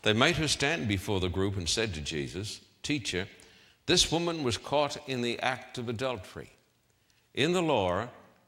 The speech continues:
Moses commanded us to stone such women. Now, what do you say?" They were using this question as a trap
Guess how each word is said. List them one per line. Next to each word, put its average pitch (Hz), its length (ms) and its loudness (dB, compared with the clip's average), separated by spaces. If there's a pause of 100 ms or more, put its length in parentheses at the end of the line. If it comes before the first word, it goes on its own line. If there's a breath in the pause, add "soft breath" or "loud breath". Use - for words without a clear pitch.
(120)
Moses 143 460 0
commanded 135 480 -2
us 123 260 -2
to 104 140 -8
stone 131 460 -4
such 113 340 -6
women. 117 340 -6 (1300)
Now, 98 120 0
what 107 260 2
do 101 80 0
you 104 160 2
say?" 98 440 -4 (760)
They 113 120 2
were 107 100 2
using 175 440 0
this 160 120 -4
question 113 540 -4
as 92 140 -4
a 87 60 -6
trap - 520 -2